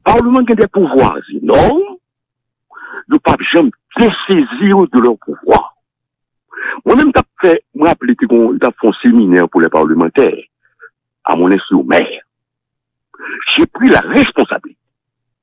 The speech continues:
pour me dire, il y a deux voies pour modifier la Constitution. La voie constitutionnelle, qui est la voie parlementaire, qui est compliquée, et la voie extra-constitutionnelle.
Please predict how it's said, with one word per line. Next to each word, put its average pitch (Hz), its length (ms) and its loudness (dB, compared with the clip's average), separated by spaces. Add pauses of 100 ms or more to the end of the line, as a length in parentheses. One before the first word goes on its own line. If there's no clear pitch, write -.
(180)
pour - 120 0
me - 120 0
dire, 233 120 2 (1160)
il - 300 -10
y - 20 -2
a 240 80 -2
deux 247 460 -2
voies 330 160 0
pour 285 140 -4
modifier 262 280 -2
la - 80 -10
Constitution. - 460 -16 (1120)
La 95 240 0
voie 90 220 0 (880)
constitutionnelle, 180 720 0
qui - 100 -6
est 87 40 -2
la 73 80 -2
voie 71 140 -2
parlementaire, 294 600 0 (460)
qui - 60 0
est - 120 -2
compliquée, - 440 -2 (1200)
et - 80 2
la - 220 0
voie - 240 0 (280)
extra-constitutionnelle. - 1000 -6